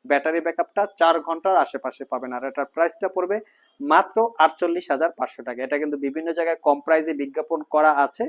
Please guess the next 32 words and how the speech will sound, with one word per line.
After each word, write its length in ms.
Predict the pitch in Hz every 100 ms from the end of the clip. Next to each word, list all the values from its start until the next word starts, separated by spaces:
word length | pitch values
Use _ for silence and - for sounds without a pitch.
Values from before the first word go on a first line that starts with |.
| - _ _ -
সেটা 260 | 160 160 156
definitely 600 | 151 147 196 196 190 208 240 -
প্রোডাক্টের 420 | 147 151 - 190 190
কোয়ালিটির 460 | 147 143 147 147 160
জন্য 140 | 156 180 -
প্রাইস 240 | 147 151 - -
কম 100 | 135 123
বেশি 160 | 131 135 160
হয়ে 160 | 185 -
থাকে। 180 | 123 - _ _ _ 160
আমি 120 | 185 208
একটু 120 | 220 220
প্রোডাক্টের 360 | 185 185 196 185 -
কোয়ালিটিটা 460 | 165 170 165 160 156 135
দেখিয়ে 260 | 123 139 123
দিচ্ছি। 180 | 123 156 143
আমাদের 240 | 156 175 -
প্রত্যেকটা 480 | - - 196 190 339 240
প্রোডাক্ট 320 | 151 175 - _ _ _ 151
একদম 320 | 147 147 165 143
ব্র্যান্ড 220 | 143 156
নিউ 100 | 160 139
ওপেন 200 | - 151 147
বক্স 180 | 143 - 139
লুক, 160 | 165 202 _ _ _ 143
অরিজিনাল 360 | 139 151 156 151
Windows 240 | 311 156 - 160
ইলেভেন 260 | 165 202 185
লাইফটাইম 320 | 139 - 156 135
লাইসেন্স 280 | 131 - 151 -
কপি 180 | - 123 117
আছে। 160 | -